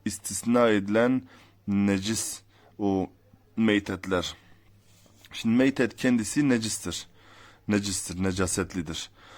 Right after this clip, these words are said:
Ama istisna olanlardan bahsedeceğiz. Ma o meytet ki yüstesna, istisna ediliyor. Min necasetil meyteti. Yani ve de ma o necaset ki. Ma o necaset ki yüstesna, istisna ediliyor.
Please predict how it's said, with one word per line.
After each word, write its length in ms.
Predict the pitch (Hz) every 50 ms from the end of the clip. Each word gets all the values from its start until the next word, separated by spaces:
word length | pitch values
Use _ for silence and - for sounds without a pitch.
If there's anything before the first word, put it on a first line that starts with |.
| - - - - _ -
Ama 260 | 117 123 131 135 131 - -
istisna 680 | - 110 - - - - 110 - - 123 123 131 131 -
olanlardan 880 | - 113 113 107 107 107 107 107 104 101 101 101 110 117 113 110 104 95
bahsedeceğiz. 540 | 92 90 - - 92 90 87 82 80 -
Ma 480 | 101 98 104 110 113 117 117 120 113 110
o 440 | - - 95 110 110 107 104 98 98 - - - - _ _ -
meytet 460 | 101 101 98 92 - 135 135 131 -
ki 120 | - 110
yüstesna, 920 | 104 98 98 95 - - - 110 104 104 - - 104 101 104 107 113 117 113 - - - _ _ _ -
istisna 600 | - 98 - - - 98 90 - 117 117 113 107
ediliyor. 560 | 101 95 95 92 95 104 113 120 127 123 - - -
Min 240 | 101 101 98 98
necasetil 580 | 95 92 90 104 104 101 98 - 98 90 - 92
meyteti. 760 | 95 95 95 95 92 95 - 90 82 - 110 113 120 123 - - - - - - - - - - _ _ -
Yani 440 | 107 104 101 101 101 101 98 98 - - 98 101 -
ve 300 | - 107 104 107 117 113
de 40 | -
ma 380 | 113 110 117 123 127 127 131 120
o 240 | - 113 120 117 110
necaset 560 | 104 95 90 104 98 90 90 117 113 110 -
ki. 240 | - - 92 82 - - - _ _ _ _ _ _ _ _ _ _ - - - - - - - - - _ _ _ - - - - - - _ _ _ -
Ma 280 | 107 113 117 113 110
o 200 | - 104 113 113
necaset 500 | 107 101 92 98 98 92 - 127 127 127
ki 120 | - - 113
yüstesna, 600 | 104 101 92 - - 113 110 101 - - 101 87
istisna 400 | 90 87 - - 104 107 107 110
ediliyor. 460 | 107 107 104 110 120 127 131 127